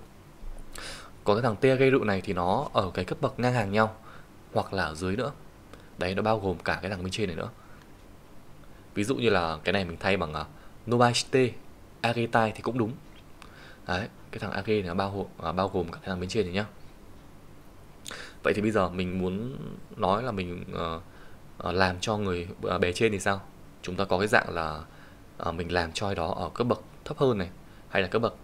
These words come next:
ờ, ngang bằng mình này. Thì có hai này rồi. Và bây giờ còn một cái dạng nữa dành cho khi mà làm với cả bề trên ấy là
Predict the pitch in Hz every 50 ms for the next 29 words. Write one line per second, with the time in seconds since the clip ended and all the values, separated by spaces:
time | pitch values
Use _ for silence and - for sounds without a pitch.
0 | - 87 87 87 80 80 87 107 113 120 110 95 92 92 92 90 87 87 82 -
1 | - - - - - - - - - - - - - - - - 95 - 85 95
2 | 107 104 92 87 85 85 90 85 82 - - - - 90 87 92 98 95 92 87
3 | 80 80 - - - - - - - - - - - - - - 98 95 90 90
4 | 98 101 - - - 95 110 98 - 156 - - - - - - - - - -
5 | - - - - - - - - - - - - - 95 95 90 92 - 104 101
6 | - 123 117 107 98 87 90 87 85 95 98 92 85 82 80 - 117 107 113 120
7 | - - - - - - - - - - - 85 80 80 78 80